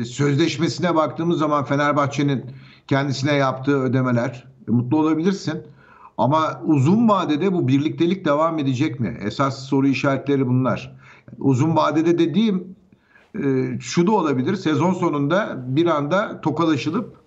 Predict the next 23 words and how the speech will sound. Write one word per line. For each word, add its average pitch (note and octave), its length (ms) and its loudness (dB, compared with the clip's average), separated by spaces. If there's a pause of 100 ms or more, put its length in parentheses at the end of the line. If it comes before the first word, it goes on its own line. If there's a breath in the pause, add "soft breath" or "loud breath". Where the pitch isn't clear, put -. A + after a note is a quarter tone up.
(380 soft breath)
e, - 80 -6
vedalaşılabilir. C#3+ 1400 0 (840)
Ya D3 160 2
da E3+ 460 -2 (140)
evet C3+ 360 -2
tamam C3+ 340 0
biz C3+ 120 -6
hallettik C#3+ 600 -2
problemleri, C3 880 -2
Mesut'la D#3+ 480 -2
devam D#3 320 2
ediyoruz G#2+ 380 0
olabilir G#2+ 380 0
ama G3 380 2 (420 loud breath)
bence D#3+ 400 2
şu F#3+ 140 2
anda F#3+ 220 2
Fenerbahçe F#3 580 0
mutlu C3+ 300 0
mu G#3+ 120 4
onu F3 200 2
değerlendirmek A#2 680 0
lazım. F#2 340 -4